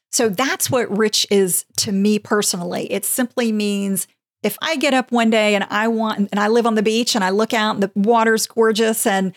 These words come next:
the water is sparkling and I wanna get out there, I'm gonna go do that. I'm not going to say, "I can't do something because, um, you know, I have some obligation hanging over me." So I've built my life around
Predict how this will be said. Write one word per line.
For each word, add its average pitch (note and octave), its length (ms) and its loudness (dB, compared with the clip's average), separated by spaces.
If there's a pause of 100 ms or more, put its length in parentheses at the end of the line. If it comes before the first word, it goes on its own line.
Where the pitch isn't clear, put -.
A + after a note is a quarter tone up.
(140)
the G3+ 220 0
water A3 400 2
is G#3+ 100 2
sparkling G#3+ 600 0
and F#3+ 80 -4
I G3 60 0
wanna G3 200 2
get G3+ 140 0
out G3+ 240 0
there, G3 320 2 (300)
I'm G4 100 0
gonna A4+ 140 0
go G#4+ 160 2
do F#4+ 260 4
that. G3 400 0
I'm A#3 180 2
not A#3+ 280 2
going A#3 300 2
to A3 120 0
say, G3+ 640 0 (120)
"I A#3 160 -2
can't A#3+ 480 -2
do A3 160 0
something F#3 600 -4
because, G3 800 -2 (320)
um, F#3+ 400 -4 (160)
you G#3 80 -2
know, F#3+ 120 -2
I G3+ 60 -6
have A3+ 340 -2
some G3+ 300 -2
obligation G3 720 0
hanging G3 400 0
over G3 300 -2
me." G3 220 -6
So - 220 -6
I've E4+ 280 -2
built C4+ 180 2
my G3+ 160 2
life F#3+ 400 0
around G3 600 0